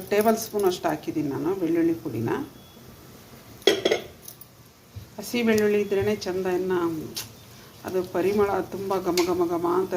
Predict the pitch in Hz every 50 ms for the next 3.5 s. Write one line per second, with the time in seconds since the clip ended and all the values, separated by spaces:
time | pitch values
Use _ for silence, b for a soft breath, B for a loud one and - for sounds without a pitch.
0 | 170 165 160 156 - - 160 160 190 233 233 - B B B B B B - 185
1 | 180 180 - 202 180 185 208 226 240 254 262 262 247 233 214 190 175 175 160 156
2 | - 170 170 170 165 170 180 170 - - - 214 190 180 165 160 - - 170 175
3 | 160 156 - 147 139 143 - 143 160